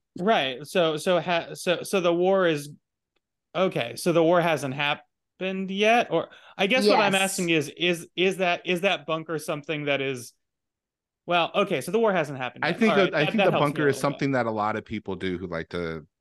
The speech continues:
Speaker 3: have bunkers. You know what I
Speaker 1: Okay, so
Speaker 3: mean?
Speaker 1: it's
Speaker 2: Yeah.
Speaker 1: not like the bunker is being actively used, or, like, the desert is, like, a post-apocalyptic Mag-, Mad Max desert or whatever, or anything like that.
Speaker 2: No,
Speaker 3: No,
Speaker 2: they're
Speaker 3: it
Speaker 2: like
Speaker 3: was
Speaker 2: Doomsday Prepper almost. More so.
Speaker 1: Okay,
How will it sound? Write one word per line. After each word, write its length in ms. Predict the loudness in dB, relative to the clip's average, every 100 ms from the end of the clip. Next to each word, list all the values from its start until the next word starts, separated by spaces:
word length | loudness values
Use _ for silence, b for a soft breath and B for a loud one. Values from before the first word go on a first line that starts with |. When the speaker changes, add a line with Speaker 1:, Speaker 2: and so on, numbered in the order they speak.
| _ _
Speaker 3:
have 220 | -6 -6 -6
bunkers. 540 | -8 -10 -14 -16 -6
You 140 | 0 4
know 60 |
what 100 | 4
I 100 | 4
Speaker 1:
Okay, 140 | 2 2
so 80 | 2
Speaker 3:
mean? 20 | 4
Speaker 1:
it's 100 | 4
Speaker 2:
Yeah. 120 | 4
Speaker 1:
not 160 | 4 0
like 140 | 0
the 80 | 0
bunker 300 | 0 -2 -2
is 140 | -6
being 240 | -4 -6 -4
actively 480 | -4 -4 -8 -8 -6
used, 340 | -4 -4 -4
or, 80 | -2
like, 200 | -2 -2
the 80 | -2
desert 420 | 0 0 0 -2
is, 100 | 0
like, 140 | -2
a 60 | -2
post-apocalyptic 960 | -2 -2 -2 -2 -2 0 -2 -2 -6 -4
Mag-, 340 | -2 -2 -4
Mad 300 | -2 -2 -2
Max 240 | -4 -6
desert 440 | -2 -2 0 -2 -2
or 80 | -2
whatever, 420 | 0 -2 -2 -4
or 20 |
anything 240 | -4 -8 -8
like 180 | -10 -6
that. 260 | -8 -4
Speaker 2:
No, 140 | 4 6 6
Speaker 3:
No, 40 | 6
Speaker 2:
they're 80 |
Speaker 3:
it 40 | 6
Speaker 2:
like 100 | 4
Speaker 3:
was 80 | 4
Speaker 2:
Doomsday 500 | 6 6 6 4 2
Prepper 540 | 2 2 4 4 4
almost. 480 | 2 0 0 -4 -4
More 100 | 2
so. 120 | 4
Speaker 1:
Okay, 120 | 4